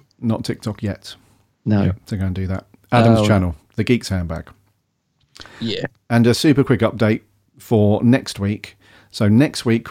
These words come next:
Speaker 2: will be our final, our final, um, episode of the year, 'cause we're gonna take
Speaker 1: Mm.
Speaker 2: a couple of weeks off over Christmas and New Year.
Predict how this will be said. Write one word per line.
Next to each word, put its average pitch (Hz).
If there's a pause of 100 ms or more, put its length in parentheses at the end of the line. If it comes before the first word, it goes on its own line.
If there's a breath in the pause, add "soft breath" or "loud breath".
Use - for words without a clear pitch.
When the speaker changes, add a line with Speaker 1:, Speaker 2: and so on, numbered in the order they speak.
Speaker 2:
will 110
be 110
our 104
final, 107 (680)
our 98
final, 101
um, 95
episode 104
of 98
the 101
year, 95 (100)
'cause 98
we're 104
gonna 101
take 101
Speaker 1:
Mm. 165
Speaker 2:
a -
couple 110
of 95
weeks 101
off 101
over 101
Christmas -
and 98
New 95
Year. 92